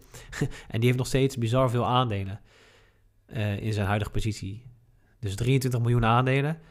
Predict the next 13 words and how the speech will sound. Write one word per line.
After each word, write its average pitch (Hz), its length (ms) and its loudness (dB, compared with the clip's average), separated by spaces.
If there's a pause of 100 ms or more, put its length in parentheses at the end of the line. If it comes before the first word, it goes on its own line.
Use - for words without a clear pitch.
(220)
Nou, - 240 -2
de 92 100 -4
prijs 117 380 2
is, - 500 -4
eh, 110 640 -2 (220)
tweehonderddertig 117 720 0
of, - 280 -8
eh, 104 220 -2
weet 110 120 0
ik 117 80 0
het 113 100 -2
hoeveel, 120 360 0
tweehonderdvijftig. 120 800 -2